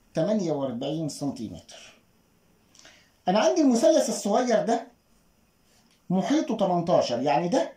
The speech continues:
نص ده، طيب وده نص ده، وده نص ده، فلما يكون محيط المثلث الصغير كل أضلاعه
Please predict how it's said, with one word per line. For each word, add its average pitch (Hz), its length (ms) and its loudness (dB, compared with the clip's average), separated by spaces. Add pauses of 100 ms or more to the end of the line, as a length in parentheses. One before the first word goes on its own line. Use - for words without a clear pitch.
(120)
نص 196 340 -2
ده، 113 240 -4 (500)
طيب 175 160 -2
وده 330 400 -2
نص 160 280 -4
ده، 196 280 -4 (320)
وده 175 460 -4
نص 143 240 -6
ده، 98 220 -12 (300)
فلما 214 320 2
يكون 277 320 2
محيط 262 340 0
المثلث 202 420 -2
الصغير 226 680 -2 (800)
كل 311 220 2
أضلاعه 254 600 2